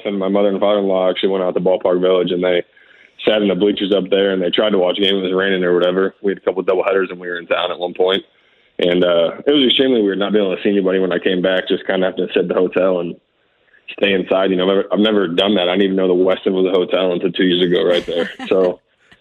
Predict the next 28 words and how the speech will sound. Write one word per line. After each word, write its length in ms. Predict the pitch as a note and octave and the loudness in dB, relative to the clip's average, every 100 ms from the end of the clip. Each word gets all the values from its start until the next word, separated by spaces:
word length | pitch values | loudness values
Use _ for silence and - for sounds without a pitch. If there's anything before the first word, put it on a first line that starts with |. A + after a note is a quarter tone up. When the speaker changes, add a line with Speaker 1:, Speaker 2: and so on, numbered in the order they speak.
| _ | _
Speaker 1:
it's, 300 | - F2 - | -4 -4 -2
uh, 320 | G2+ F2+ E2+ - - - | 0 2 0 -4 -10 -4
it's, 200 | B2+ A#2+ - | -2 -2 -4
it's 200 | A2 G#2 | -4 0
weird, 420 | G#2+ B2 B2+ A#2+ - - | 2 2 2 -2 -8 -12
and 360 | G2 G2 F#2+ F2+ | -6 -4 -2 -2
I 100 | A#2 | 0
hope 200 | G#2 A2 | 0 0
that 120 | G2 | -2
season's 220 | G#2+ G2+ | -4 -2
not 120 | G#2 F#2+ | -2 0
like 180 | F#2+ F#2+ | -2 0
this, 180 | G2+ G2+ | -2 -2
but 80 | G2+ | -2
if 100 | G2 F2+ | -4 -2
it 80 | |
is, 180 | F#2 G2+ | -2 0
you 100 | G2+ | 0
know, 180 | F#2+ F#2+ | 0 0
we'll 100 | F#2 | 0
do 140 | G2 F#2 | 0 0
what 80 | |
we 100 | F#2+ | -2
can 180 | - F#2+ | -6 -4
to 60 | F#2 | -2
get 120 | F2+ | -2
it 80 | F2 | 0
done. 260 | F#2 E2+ | -2 -4